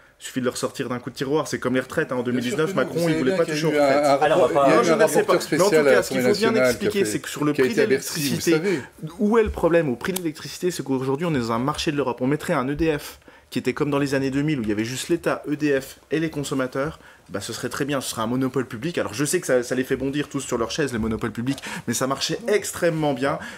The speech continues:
Speaker 1: et on avait un tarif qui était maîtrisé. Aujourd'hui, c'est plus le cas, c'est parce qu'on a toute une concurrence, un marché de l'Europe avec un prix du gaz. Bref, on ne maîtrise plus notre électricité.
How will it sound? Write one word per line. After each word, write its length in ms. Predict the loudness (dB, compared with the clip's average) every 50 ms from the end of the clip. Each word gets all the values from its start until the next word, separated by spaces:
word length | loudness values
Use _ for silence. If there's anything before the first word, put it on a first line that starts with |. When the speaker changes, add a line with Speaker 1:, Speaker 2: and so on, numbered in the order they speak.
| -2
Speaker 1:
et 60 | 0 2
on 100 | 4 4
avait 180 | 4 2 2 2
un 100 | 0 0
tarif 340 | 0 0 0 0 -2 -4
qui 80 | -4 -4
était 180 | -4 -2 -2 -4
maîtrisé. 480 | -4 -4 -6 -8 -10 -10 -10 -10 -12 -12 -14 -16 -18 -20 -20 -12 -6
Aujourd'hui, 340 | -2 -2 0 0 0 -2 -2
c'est 140 | -2 -4 -4
plus 160 | -4 -4 -6
le 60 | -4
cas, 200 | -2 0 0 0
c'est 160 | -2 -4 -6
parce 260 | -6 -6 -8 -8 -10 -10
qu'on 260 | -6 -4 -4 -2 -2
a 60 | -4
toute 220 | -4 -6 -8 -8
une 140 | -8 -8 -8
concurrence, 560 | -8 -8 -10 -8 -6 -6 -4 -4 -4 -2 -2
un 80 | -4 -4
marché 260 | -4 -6 -6 -6 -4
de 60 | -4
l'Europe 280 | -2 -2 -2 -2 -2 -2
avec 240 | -2 -4 -4 -4 -8
un 60 | -10
prix 160 | -10 -10 -10
du 100 | -10 -6
gaz. 220 | -4 -4 -4 -4 -4
Bref, 240 | -6 -6 -6 -6 -8
on 60 | -8
ne 120 | -6 -4 -2
maîtrise 400 | -2 -2 -2 -2 -4 -8 -10 -10
plus 180 | -8 -6 -4
notre 220 | -4 -4 -6 -6 -6
électricité. 640 | -6 -6 -6 -10 -14 -14 -12 -10 -8 -6 -6 -6